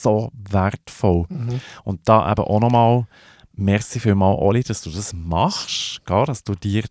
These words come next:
Speaker 1: zeigst mit all diesen Facetten und anderen als Vorbild bist, anderen an, an Mensch bist, wo man sich dran kann orientieren und sagen, hey, guck mal,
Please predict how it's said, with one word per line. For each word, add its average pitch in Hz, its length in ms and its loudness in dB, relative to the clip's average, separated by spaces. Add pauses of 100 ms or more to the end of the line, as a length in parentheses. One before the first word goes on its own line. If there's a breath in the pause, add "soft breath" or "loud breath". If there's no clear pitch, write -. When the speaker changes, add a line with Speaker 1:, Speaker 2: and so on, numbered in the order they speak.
Speaker 1:
zeigst - 1040 -6
mit 95 180 -2
all 90 160 2
diesen 113 240 0
Facetten - 760 -6
und - 380 -4
anderen 113 580 -2 (600 loud breath)
als - 220 -6
Vorbild 104 760 0
bist, 180 300 0
anderen 110 500 0
an, 98 400 2 (380 loud breath)
an 98 160 0
Mensch 98 340 2
bist, 131 200 0
wo 113 40 0
man 95 120 0
sich - 180 -8
dran 87 240 -4
kann - 220 -4
orientieren 101 720 -2
und 170 80 -2
sagen, 143 300 0
hey, 139 120 -2
guck 156 240 -4
mal, 196 220 -2